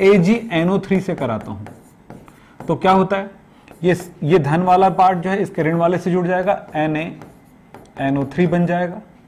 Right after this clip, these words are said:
और ये इसका एजी इसके ऋण वाले से जुड़ जाएगा, तो एजीसीएल बन जाता है। ये बहुत fast reaction होता है।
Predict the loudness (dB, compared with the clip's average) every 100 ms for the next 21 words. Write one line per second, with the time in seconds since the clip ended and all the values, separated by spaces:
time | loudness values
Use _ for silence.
0 | _ -20 -20 -20 _ _ -20 -16 2 4
1 | 4 2 -8 0 0 0 -2 -4 -2 -4
2 | -4 -20 _ 2 4 4 0 -4 -4 -2
3 | 0 2 0 0 0 0 2 2 2 0
4 | -4 -2 -2 -2 -6 -6 -6 -8 -12 -14
5 | -16 -6 0 0 0 -2 -2 -4 0 2
6 | 2 0 -4 -4 -10 -12 -14 -18